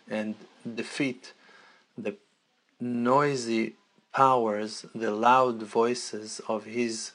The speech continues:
fear that are interrupting him to focus and grab and hold on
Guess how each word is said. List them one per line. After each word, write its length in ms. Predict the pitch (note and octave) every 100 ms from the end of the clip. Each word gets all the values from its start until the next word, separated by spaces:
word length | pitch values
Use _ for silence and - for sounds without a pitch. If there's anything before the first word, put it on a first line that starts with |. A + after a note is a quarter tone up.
| _
fear 540 | - - G#2+ G#2 G#2+ - _ _ _ _ _ _ _ _ _
that 440 | A2+ A2 G#2+ G#2+ - _ _ _ -
are 440 | A#2 G#2+ G#2 G#2+ - _ _ _ _ _ _ -
interrupting 840 | B2 - A#2 A#2+ C3 - B2+ A#2+
him 460 | G#2+ A2+ G#2 G#2 -
to 140 | - A2
focus 580 | - B2 B2 A#2 A2 A2+
and 180 | G#2+
grab 460 | G#2+ A#2 A#2 A2 G#2
and 160 | G#2 G#2+
hold 400 | - B2 B2 A#2
on 300 | A#2 A#2